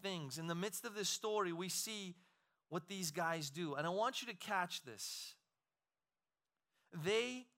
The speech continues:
do what? Here in verse thirteen. Oh, sorry, verse eight. "Now at this time, some of the astrologers came forward."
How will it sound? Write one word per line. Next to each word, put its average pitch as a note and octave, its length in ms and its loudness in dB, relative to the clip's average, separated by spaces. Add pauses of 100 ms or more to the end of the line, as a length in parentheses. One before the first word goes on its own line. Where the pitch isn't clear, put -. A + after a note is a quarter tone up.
do G3+ 260 -2
what? E3 360 2 (400)
Here G3 400 0
in F3 160 0
verse G3 440 2 (180)
thirteen. F3 600 -2 (1200)
Oh, C#3+ 160 2
sorry, D3+ 260 4
verse E3+ 420 2 (500)
eight. F3 400 -2 (1160)
"Now F#3 320 8
at G3 240 8
this G3+ 180 2
time, G3 400 6
some G#3 240 2
of G3 80 -2
the G3+ 100 0
astrologers G3 840 6
came G#3 340 -2
forward." F#3+ 680 4